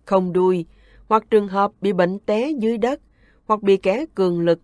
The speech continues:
bắt đem đi, hoặc bị trói mang đi, hoặc có mạng nạn, phạm hạnh nạn, hoặc là cho đồ rồi bảo bạn mang đi, hoặc là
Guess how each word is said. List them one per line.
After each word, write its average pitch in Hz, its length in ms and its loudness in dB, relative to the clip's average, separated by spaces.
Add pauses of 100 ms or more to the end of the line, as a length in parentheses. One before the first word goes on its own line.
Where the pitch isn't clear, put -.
bắt 294 240 -6
đem 196 240 -2
đi, 185 300 2 (360)
hoặc 208 200 -2
bị 180 240 0
trói 214 300 0
mang 196 320 -4
đi, 185 280 0 (380)
hoặc 233 180 -2
có 330 100 -2
mạng 202 340 -2
nạn, 185 400 -2
phạm 175 360 0
hạnh 180 260 -6
nạn, 165 280 -2 (560)
hoặc - 200 -2
là 190 260 2
cho 240 240 -2
đồ 175 380 2 (180)
rồi 196 120 2
bảo 185 320 -2
bạn 190 260 0
mang 208 260 -4
đi, 196 260 0 (400)
hoặc 202 200 -2
là 185 340 0